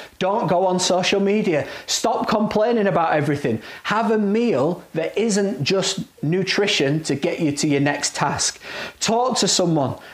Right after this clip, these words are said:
like, actually talk to them, not, like, through them. Talk to them. Go to Connect, come to church, exercise, drive the speed limit on purpose or even under it. Do whatever you can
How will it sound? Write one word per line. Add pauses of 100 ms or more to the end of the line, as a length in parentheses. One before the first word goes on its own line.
(160)
like,
actually
talk
to
them,
not,
like,
through
them. (440)
Talk
to
them. (580)
Go
to
Connect,
come
to
church,
exercise, (240)
drive
the
speed
limit
on
purpose
or
even (280)
under
it.
Do
whatever
you
can